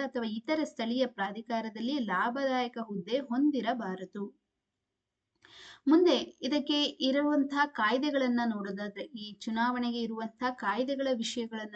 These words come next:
ನೋಡೋದಾದ್ರೆ, ಉಪರಾಷ್ಟ್ರಪತಿಗಳ ಚುನಾವಣೆಯನ್ನ ನಡೆಸುವ ಸಂಬಂಧ ಭಾರತದ ಸಂಸತ್ತಿನಲ್ಲಿ ಸಾವಿರದ ಒಂಬೈನೂರ ಐವತ್ತ ಎರಡರಲ್ಲಿ ಚುನಾವಣಾ ಕಾಯ್ದೆಯನ್ನ ತರಲಾಗಿತ್ತು. ಈ ಕಾಯ್ದೆಯನ್ನ ಸಾವಿರದ ಒಂಬೈನೂರ ಎಪ್ಪತ್ನಾಲ್ಕು ಮತ್ತು ಸಾವಿರದ ಒಂಬೈನೂರ ತೊಂಬತ್ತೇಳರಲ್ಲಿ ತಿದ್ದುಪಡಿ ನ-,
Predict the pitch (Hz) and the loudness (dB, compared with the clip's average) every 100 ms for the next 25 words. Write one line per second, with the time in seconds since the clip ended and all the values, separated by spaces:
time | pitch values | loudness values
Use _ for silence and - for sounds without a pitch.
0 | 208 202 202 214 269 247 190 - - - | -10 -8 -6 -4 -4 -4 -4 -6 -16 -20
1 | - 254 254 311 302 294 302 269 269 254 | 0 2 4 4 2 0 -2 -2 0 2
2 | 277 294 262 233 240 240 233 233 233 208 | 2 0 -2 0 2 0 0 0 0 -2
3 | 190 - 233 247 208 196 208 247 262 220 | -4 -4 -4 -2 -4 -6 -6 -2 -2 0
4 | 202 233 262 254 254 226 - 233 247 233 | 0 0 0 -4 -4 -6 -6 -8 -4 0
5 | 294 240 208 - - - 269 262 262 254 | 0 0 -4 -10 -20 -4 4 6 6 6
6 | 240 285 311 311 311 240 247 269 269 269 | 6 6 6 6 4 2 2 0 2 2
7 | 233 226 262 285 285 302 233 - 240 247 | 2 0 0 0 2 2 0 0 2 2
8 | 262 254 262 262 214 196 202 208 202 262 | 2 2 0 0 -4 -4 -4 -6 -4 -6
9 | 220 185 190 190 - - - - - - | -6 -4 -4 -4 -12 -12 -12 -14 -20 -4
10 | 254 254 240 254 285 277 302 285 226 214 | -2 2 2 2 2 2 0 0 -4 -4
11 | 208 226 226 220 202 202 226 214 220 - | -4 -2 0 -2 -4 -6 -4 -4 -4 -2
12 | 294 247 208 - 208 202 202 208 208 208 | 0 0 -2 -6 -6 -4 -4 -6 -6 -8
13 | 214 214 208 202 202 226 294 294 247 262 | -6 -8 -8 -10 -6 -2 0 0 0 -2
14 | 247 185 - 202 208 | -8 -14 -8 -6 -4